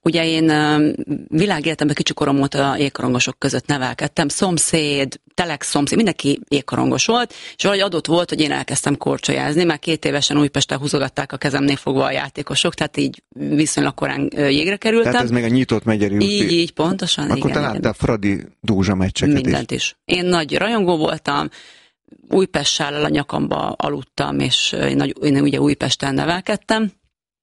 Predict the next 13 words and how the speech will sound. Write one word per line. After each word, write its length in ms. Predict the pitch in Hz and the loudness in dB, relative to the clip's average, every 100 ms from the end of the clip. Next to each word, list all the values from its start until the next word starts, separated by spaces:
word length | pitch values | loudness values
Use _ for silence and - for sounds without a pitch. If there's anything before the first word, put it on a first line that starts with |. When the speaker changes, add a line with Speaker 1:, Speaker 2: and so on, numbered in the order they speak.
| - - | -16 -6
Speaker 1:
és, 460 | - 160 156 147 - | 0 2 2 0 2
ö, 260 | 156 147 143 | 2 2 2
minden 340 | 165 151 135 | 2 2 0
meccsen 340 | 127 127 - | -2 -2 -2
ott 120 | 131 - | -2 -2
voltam, 420 | - 139 143 185 | -4 -2 -4 -4
tehát 340 | - 139 139 | -4 -4 -4
amint 260 | 139 139 139 | 0 0 0
csak 160 | 143 | -2
lehetett, 460 | 135 127 117 117 - | -2 -2 -4 -8 -4
én 160 | - - | -4 -2
részt 280 | - 202 | -4 -4
vettem. 480 | - 220 - 196 185 | -2 -2 -2 -4 -4